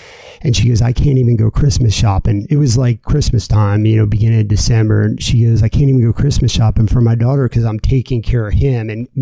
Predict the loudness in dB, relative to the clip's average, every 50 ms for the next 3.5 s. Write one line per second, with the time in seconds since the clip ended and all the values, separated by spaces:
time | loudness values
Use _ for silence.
0 | -2 -2 0 0 0 0 2 2 2 2 0 0 0 0 0 2 0 0 0 0
1 | -2 -2 -2 -2 -2 -2 -2 -2 -4 -2 -2 0 0 0 0 0 0 0 0 -2
2 | -2 -4 -4 -6 -6 _ -20 -20 -20 -20 -20 -20 -20 -8 _ 0 0 2 2 2
3 | 2 2 2 0 0 0 -2 -4 -6